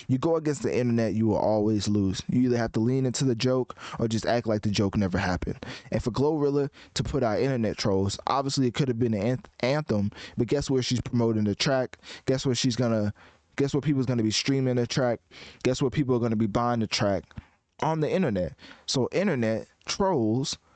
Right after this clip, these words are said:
are gonna troll the track that you're even trying to troll them on. Like, it's not really a positive outlook either way. So I think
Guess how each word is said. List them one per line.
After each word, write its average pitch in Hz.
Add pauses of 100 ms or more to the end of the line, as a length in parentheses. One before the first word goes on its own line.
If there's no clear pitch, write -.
(680)
are 143
gonna 160
troll 180
the 165
track -
that 131
you're 151
even 165
trying 170
to 160
troll 180
them 208
on. 95
Like, 117
it's 131
not 160
really 131 (300)
a -
positive 127
outlook 95
either 113
way. 80
So -
I 143
think 143